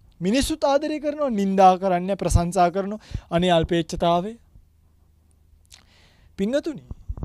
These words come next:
මේ ලස්සන වචනෙට ඒ කැත අර්ථය දෙන්න එපා.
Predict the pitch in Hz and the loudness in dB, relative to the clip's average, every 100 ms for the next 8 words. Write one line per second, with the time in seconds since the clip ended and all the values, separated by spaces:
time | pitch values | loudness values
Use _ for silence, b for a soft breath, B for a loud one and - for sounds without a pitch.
0 | - - 170 208 247 170 - - 240 254 | -6 -2 0 0 0 -2 -6 -8 -2 0
1 | 180 - 214 247 269 233 - - - 185 | 0 0 -2 -2 0 0 -2 -10 6 6
2 | 175 262 190 190 269 277 240 247 220 - | 8 10 10 8 2 4 4 6 2 2
3 | 131 | -8